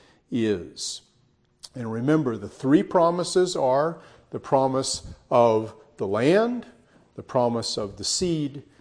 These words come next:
and the promise of blessing. Those are the three promises that were made to Abraham, that he would be blessed and he would be a blessing to others. All right? Well, let's pray together.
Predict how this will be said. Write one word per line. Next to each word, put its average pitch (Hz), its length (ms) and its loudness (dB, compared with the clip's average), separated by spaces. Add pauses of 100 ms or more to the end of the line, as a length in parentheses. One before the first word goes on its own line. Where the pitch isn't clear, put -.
(180)
and 104 140 -8
the 101 60 -8
promise 113 600 -4
of 104 400 -4 (100)
blessing. - 560 -4 (880)
Those 113 340 -6
are 117 40 -8
the 113 120 -8
three 135 240 -2
promises 110 720 -6
that 139 100 -14
were 113 140 -12
made 104 360 -8
to - 180 -14
Abraham, 98 540 -12
that - 160 -20
he 123 180 -4
would 104 240 -10
be 165 180 2
blessed 202 580 -2 (400)
and 110 120 -8
he 120 160 -2
would 113 240 -4
be 110 420 -4 (300)
a 110 120 -2
blessing 98 640 -8
to 95 220 -18
others. - 480 -20 (200)
All 107 80 -16
right? 123 280 -4 (520)
Well, 110 100 -12
let's 104 160 -10
pray 107 220 -8
together. 98 440 -14